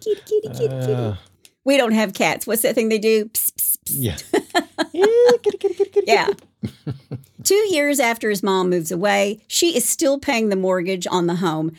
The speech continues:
Speaker 1: and she's still sending Sean money.
Speaker 2: Good grief.
Speaker 1: It's nineteen ninety-four, and Hurricane Andrew had blown through two years earlier in nineteen ninety-two and had left their house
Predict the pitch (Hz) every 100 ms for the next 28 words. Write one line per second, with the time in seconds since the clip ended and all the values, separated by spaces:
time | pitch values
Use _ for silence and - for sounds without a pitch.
0 | _ - 311 415 294 254 311 - 269 262
1 | 247 247 262 247 220 208 214 - 180 175
2 | 180 180 175 165 - - 180 - - 127
3 | 120 - 285 277 302 302 370 370 320 294
4 | 254 233 226 190 180 156 190 190 196 185
5 | 214 285 294 - 247 240 226 220 185 160
6 | 170 196 262 269 214 208 - 190 185 247
7 | 254 196 190 185 185 175 170 - 175 160
8 | 156 160 202 247 240 - - 196 240 202
9 | 214 226 311 - 311 349 330 330 185 160
10 | 320 -